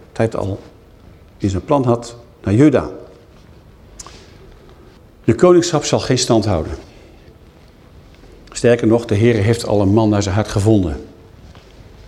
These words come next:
En die krijgt de opdracht om over zijn volk te heersen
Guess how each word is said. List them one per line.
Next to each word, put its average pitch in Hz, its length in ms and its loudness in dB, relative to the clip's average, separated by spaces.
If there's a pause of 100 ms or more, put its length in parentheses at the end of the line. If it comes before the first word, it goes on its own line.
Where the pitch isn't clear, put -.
(800)
En 92 140 -2
die 135 280 4 (340)
krijgt - 260 -2
de - 120 -8
opdracht 113 680 -2 (300)
om 101 160 -2
over 98 280 0
zijn 123 240 2
volk 110 380 2 (480)
te - 100 -6
heersen 107 460 -2